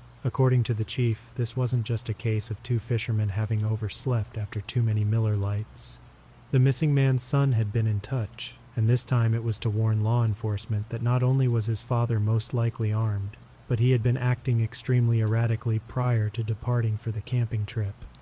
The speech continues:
This is not what I'd been hoping to hear when I'd heard that there was an update, but I was more than equipped to deal with the situation. Seeing as I was on the law enforcement side of things as opposed to working solely at the visitor center,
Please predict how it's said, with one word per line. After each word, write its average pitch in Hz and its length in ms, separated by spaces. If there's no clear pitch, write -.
This 127 180
is 117 100
not 123 240
what 117 140
I'd 113 160
been 107 140
hoping 117 360
to 107 80
hear 110 320
when 107 140
I'd 107 160
heard 110 240
that 110 120
there 110 120
was 104 160
an 110 80
update, 104 500
but 123 100
I 127 100
was 123 160
more 131 260
than 123 140
equipped 117 440
to 113 100
deal 117 240
with 113 140
the 110 80
situation. 107 840
Seeing 156 400
as 135 120
I 135 120
was 135 180
on 135 140
the 123 80
law 120 260
enforcement 120 560
side 117 320
of 107 80
things 120 420
as 113 140
opposed 117 420
to 110 360
working 123 320
solely 131 400
at 117 100
the 110 80
visitor 127 380
center, 123 500